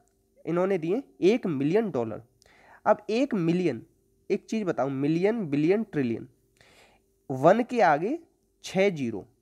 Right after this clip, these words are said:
लगा लो तो बनता है मिलियन, वन के आगे नौ जीरो लगाने से बनता है बिलियन, और वन के आगे बारह जीरो लगाने से बनता है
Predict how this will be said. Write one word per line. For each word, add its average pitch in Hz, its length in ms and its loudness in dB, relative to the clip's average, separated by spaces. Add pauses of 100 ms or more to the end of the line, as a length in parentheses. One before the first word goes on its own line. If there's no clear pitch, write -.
(300)
लगा 135 260 4
लो 180 160 -2
तो - 180 -2
बनता 143 260 0
है 202 80 2
मिलियन, 113 360 -4 (440)
वन 214 160 4
के 214 140 -4
आगे 170 280 2
नौ 170 260 2
जीरो 180 240 -2
लगाने 156 340 0
से 139 100 -12
बनता 120 260 -4
है 294 80 -6 (200)
बिलियन, 135 360 -2 (440)
और 135 60 -4
वन 151 200 2
के 175 180 -2
आगे 143 380 -2 (200)
बारह 135 300 6
जीरो 139 240 -6
लगाने 113 340 -6
से 117 100 -18
बनता 113 220 -6
है 269 60 -4